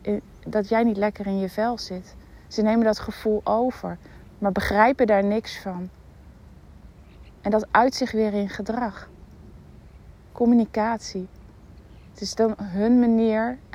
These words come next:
een vervelende manier, om aan jou te laten weten van: "Oké, hey, er gebeurt van alles. Ik voel me er niet lekker door. Ik kan het niet uit, ik kan het niet plaatsen, dus ik kan het ook niet onder woorden brengen." En voor je het weet,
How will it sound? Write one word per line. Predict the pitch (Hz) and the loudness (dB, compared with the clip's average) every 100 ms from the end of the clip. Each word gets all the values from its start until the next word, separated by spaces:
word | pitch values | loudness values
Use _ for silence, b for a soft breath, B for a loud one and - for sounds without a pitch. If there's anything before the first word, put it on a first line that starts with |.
| - 220 | -18 -12
een | 214 | -12
vervelende | - 214 - 233 247 233 220 | -12 -18 -2 0 2 2 2
manier, | 214 208 208 208 240 B B B B | 2 2 0 0 -4 B B B B
om | 220 | -4
aan | 202 208 | 0 2
jou | 214 240 | 2 2
te | 233 | 2
laten | 208 202 196 202 | 2 2 -2 -2
weten | 202 208 202 | -2 -2 -4
van: | 208 | -6
"Oké, | 214 226 220 190 | -4 -2 -2 -2
hey, | 185 220 190 180 185 b b b | -4 -2 -2 -2 -6 b b b
er | - | -6
gebeurt | 202 214 233 254 | -4 0 2 0
van | - 220 | -2 -4
alles. | - 233 233 269 - | -2 -2 0 -2 -4
Ik | - 254 | -8 -6
voel | - 240 | -4 -2
me | 220 | 0
er | 214 | 0
niet | 208 | 0
lekker | 208 247 240 | 0 0 -2
door. | 202 190 214 | -2 -2 -2
Ik | 214 | -4
kan | - 254 | -2 -2
het | 254 | 0
niet | 226 - | -2 0
uit, | 214 254 | -4 -2
ik | 226 | -4
kan | 233 | -2
het | 226 220 | -4 -2
niet | 208 - | -6 -2
plaatsen, | 214 226 233 - | -4 -2 -6 -6
dus | 214 | -8
ik | 214 | -8
kan | - 240 | -6 -4
het | 220 | -4
ook | 226 226 | -4 -4
niet | 240 | -4
onder | - 214 | -4 -6
woorden | 190 208 233 214 | -4 -6 -6 -6
brengen." | - 170 175 175 - b b b - - - - - - - - - - - - - - - B B B B B B B B B B B | -8 -10 -10 -12 -16 b b b -18 -18 -18 -20 -20 -20 -20 -20 -20 -20 -20 -20 -20 -20 -20 B B B B B B B B B B B
En | - 240 | -2 -2
voor | - 311 359 | 6 8 8
je | 381 | 6
het | 320 | 4
weet, | 247 269 262 262 294 - - | 6 6 8 6 2 -6 -18